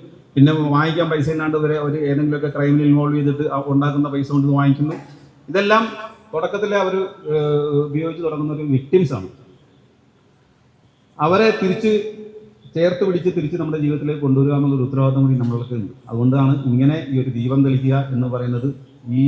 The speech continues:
ഈ യുദ്ധം ഒരു യുദ്ധം ആണ് നടക്കുന്നത്. യുദ്ധത്തിന് വരുമ്പോൾ തീർച്ചയായിട്ടും നമുക്ക് എല്ലാവർക്കും റോസപ്പൂ കിട്ടുമെന്നൊന്നും വിചാരിക്കരുത്.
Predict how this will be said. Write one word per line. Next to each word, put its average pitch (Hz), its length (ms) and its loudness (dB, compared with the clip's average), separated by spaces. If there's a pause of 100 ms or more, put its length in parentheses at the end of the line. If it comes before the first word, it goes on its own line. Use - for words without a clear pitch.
(500)
ഈ 127 40 4 (100)
യുദ്ധം 131 320 0 (200)
ഒരു 147 120 2 (120)
യുദ്ധം 139 320 0 (580)
ആണ് 151 160 2
നടക്കുന്നത്. 123 380 0 (180)
യുദ്ധത്തിന് 151 380 0
വരുമ്പോൾ 165 300 2
തീർച്ചയായിട്ടും 151 560 4
നമുക്ക് 143 240 2
എല്ലാവർക്കും 151 480 0
റോസപ്പൂ 139 320 4
കിട്ടുമെന്നൊന്നും 151 420 2 (760)
വിചാരിക്കരുത്. 170 520 4